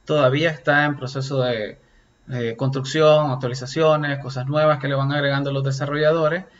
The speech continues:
También está la comunidad, por si acaso se quieren unir. Así es que espero que el tutorial sea de mucha utilidad, compártanlo y nos vemos en la próxima con otro tutorial ya en la sección, pues, avanzado.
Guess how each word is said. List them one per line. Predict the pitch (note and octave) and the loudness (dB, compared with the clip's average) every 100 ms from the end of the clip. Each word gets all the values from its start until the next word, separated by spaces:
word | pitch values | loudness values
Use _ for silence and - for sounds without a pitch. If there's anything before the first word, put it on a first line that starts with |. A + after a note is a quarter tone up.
| _ _ - | _ _ -6
También | D3+ C#3+ C#3 | -2 0 0
está | C#3 C#3 | 0 0
la | B2+ | 0
comunidad, | C3 C3 C3 B2+ C3+ D#3+ | 0 0 0 2 0 -2
por | C#3 | -4
si | C3 | -8
acaso | C3 C3 | -8 -8
se | B2+ B2+ | -8 -8
quieren | B2+ B2 | -6 -4
unir. | B2 D3+ G3+ A#3 - _ _ _ _ - | -4 -4 -4 -6 -14 _ _ _ _ -12
Así | C3+ C#3+ | -8 -4
es | C#3 | -6
que | C3+ D3 C#3+ C#3 | -4 0 0 0
espero | C3+ D3+ D3+ | -2 0 0
que | D3+ | 0
el | C#3 | -2
tutorial | C#3 C3+ C3 C#3 C#3+ C#3+ C#3+ | -2 -2 0 2 2 2 -2
sea | - C#3+ C#3 C3+ | -6 -2 0 2
de | B2+ | 0
mucha | F3 F#3+ | -2 -4
utilidad, | G3 F3+ F3 E3 D#3+ D#3+ | -6 -4 -2 0 -2 -4
compártanlo | C3+ C3+ D#3 D#3 E3 F3+ G#3+ G#3+ - _ _ _ _ _ | 0 4 4 2 -6 -4 -6 -8 -20 _ _ _ _ _
y | D3 D3 C#3 C#3 C3+ A#2+ - - _ _ _ _ _ _ _ _ _ - | -2 0 0 2 2 0 -6 -18 _ _ _ _ _ _ _ _ _ -6
nos | B2+ | 0
vemos | C3 E3+ F3+ F#3 E3 | 2 2 0 -4 -4
en | |
la | C#3 | -4
próxima | C#3 E3+ G3+ G3 F#3+ | -2 -4 -4 -4 -4
con | D3+ | -4
otro | D3+ E3+ | -2 -4
tutorial | E3+ D#3+ D3+ D3+ F3+ - - | -6 -4 2 4 4 0 -4
ya | C3+ C#3+ D3 | -2 0 0
en | |
la | C#3 | -4
sección, | C3+ - C#3+ C3+ C3+ | -6 -8 -4 -4 -4
pues, | B2 B2 C3 | -6 -8 -10
avanzado. | A2+ G#2 - A2+ - | -10 -10 -12 -12 -14